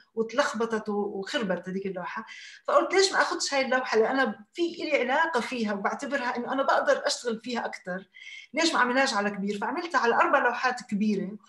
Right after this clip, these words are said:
متر ونص، متر ونص، ومترين، ومترين، ومتر ونص، وأخذت أجزاء، يعني أجزاء منها عملتها رباعية، وبرضه غيرت فيها.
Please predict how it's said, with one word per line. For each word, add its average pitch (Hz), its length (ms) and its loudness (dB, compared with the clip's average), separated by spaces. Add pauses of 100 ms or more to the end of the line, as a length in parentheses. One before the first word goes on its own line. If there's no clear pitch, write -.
(160)
متر 240 220 -2
ونص، 240 240 0
متر 233 200 -2
ونص، 240 340 -2
ومترين، 240 600 -2
ومترين، 226 400 -2
ومتر 214 240 0
ونص، 254 280 -4 (600)
وأخذت 427 440 2
أجزاء، 240 480 2
يعني 208 320 0
أجزاء 269 420 4
منها 233 480 0 (140)
عملتها 247 340 -4
رباعية، 220 720 4 (720)
وبرضه 370 440 6
غيرت 262 360 4
فيها. 170 420 -6